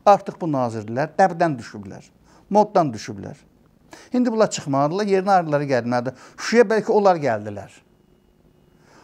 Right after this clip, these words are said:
O nazirlər ki var, onlar da moddan düşüblər. Deyir, hər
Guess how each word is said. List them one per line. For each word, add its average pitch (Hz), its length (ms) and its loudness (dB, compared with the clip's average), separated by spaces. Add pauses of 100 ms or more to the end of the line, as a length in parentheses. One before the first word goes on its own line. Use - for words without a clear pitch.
(160)
O 254 140 8
nazirlər 156 600 4
ki 170 100 -10
var, 220 100 2
onlar 214 200 -2
da 214 60 -6
moddan 180 380 -4
düşüblər. 135 340 -4
Deyir, 143 120 -6
hər 165 160 2